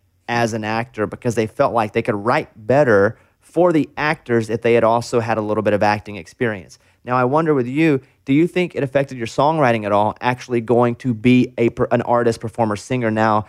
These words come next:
that you're pulled back a bit, you're writing again for that?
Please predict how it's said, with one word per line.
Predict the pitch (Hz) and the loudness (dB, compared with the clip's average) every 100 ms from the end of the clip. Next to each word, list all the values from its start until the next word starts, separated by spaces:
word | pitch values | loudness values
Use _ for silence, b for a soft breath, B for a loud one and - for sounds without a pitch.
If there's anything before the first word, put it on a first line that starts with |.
| b | b
that | - | -2
you're | 117 110 | 0 0
pulled | - 135 117 107 | -2 0 2 2
back | 151 196 - | 2 0 -2
a | |
bit, | 110 104 95 92 - _ _ _ _ - | -2 0 0 -2 -10 _ _ _ _ -2
you're | 117 | 2
writing | 113 117 113 113 98 | 4 4 2 -2 -4
again | 110 110 131 120 | -6 0 2 2
for | 110 107 | 0 -2
that? | 90 85 - | -2 -6 -12